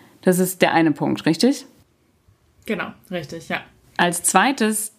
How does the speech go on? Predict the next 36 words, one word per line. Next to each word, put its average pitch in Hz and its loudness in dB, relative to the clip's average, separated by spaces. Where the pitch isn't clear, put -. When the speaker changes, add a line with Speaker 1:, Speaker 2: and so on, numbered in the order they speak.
Speaker 1:
dieses 175 2
Bild 226 2
vom 175 0
Zug 220 0
noch 190 2
mal, 175 2
äh, 175 2
finde 185 2
ich 165 -2
super 226 2
hilfreich. 175 0
Also 175 2
alle 254 4
fahren 208 2
durch 190 -2
die 175 2
Landschaft, 185 0
alle 196 0
sitzen 208 2
im 175 2
gleichen 190 2
Zug 208 0
und, 185 2
äh, 170 -2
machen 208 2
das 185 -2
auch 175 0
im 175 -2
gleichen 170 2
Tempo, 233 2
aber 175 0
sind 233 2
trotzdem 208 -2
an 160 0
unterschiedlichen 175 0
Stellen. 151 -2